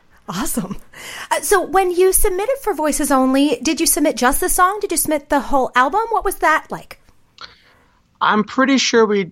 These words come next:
Speaker 2: we submitted the whole album. That's typically what I do, unless there's, you know, a reason not to for, for any compilation album, whether it's, like,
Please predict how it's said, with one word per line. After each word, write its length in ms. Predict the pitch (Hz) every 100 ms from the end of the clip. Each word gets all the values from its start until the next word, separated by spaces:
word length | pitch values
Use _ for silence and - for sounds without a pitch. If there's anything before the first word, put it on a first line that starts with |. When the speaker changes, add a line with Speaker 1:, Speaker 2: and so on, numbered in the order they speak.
| _
Speaker 2:
we 120 | 185
submitted 400 | 180 180 175 175
the 80 | 160
whole 260 | 151 156 131
album. 540 | 143 143 147 147 147 -
That's 200 | 139 -
typically 440 | 170 165 143 143
what 180 | 127 127
I 140 | 120
do, 320 | 101 110 113
unless 420 | 117 107 104 101 -
there's, 440 | 107 104 - -
you 100 | 110
know, 80 | 101
a 80 | 92
reason 340 | 101 101 101
not 280 | 95 90 -
to 260 | - 101 98
for, 440 | 95 90 92 104 -
for 260 | - 101 98
any 200 | 127 127 117
compilation 640 | 107 101 98 95 - 98
album, 320 | 90 92 92
whether 260 | 95 95 95
it's, 200 | 92 98
like, 220 | 98